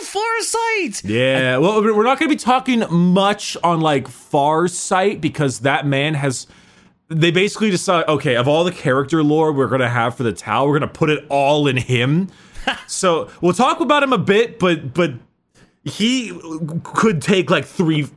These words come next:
Speaker 2: fucking episodes, if I'm being totally honest. There's so much on this man.
Speaker 1: Oh, I'm so hyped, dude. I'm, I'm, I'm ready. Farsight Enclave? That's the, that's, like, the, the Tau faction I like the most.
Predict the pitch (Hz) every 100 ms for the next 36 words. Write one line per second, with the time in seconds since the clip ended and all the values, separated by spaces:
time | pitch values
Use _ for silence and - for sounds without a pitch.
0 | _ _ - 151 120 110 101 - 98 92
1 | 113 101 107 98 117 90 90 87 92 92
2 | 160 139 - - 208 190 196 147 143 -
3 | 120 107 104 107 98 82 76 90 - -
4 | _ - 135 123 131 - 117 92 98 127
5 | 101 107 135 143 131 156 135 - 175 127
6 | 165 135 101 131 156 127 - 151 196 226
7 | 208 208 233 - 254 269 262 233 233 247
8 | 247 247 262 247 220 175 214 - 202 226
9 | - 214 226 254 247 247 226 262 277 320
10 | 311 170 - -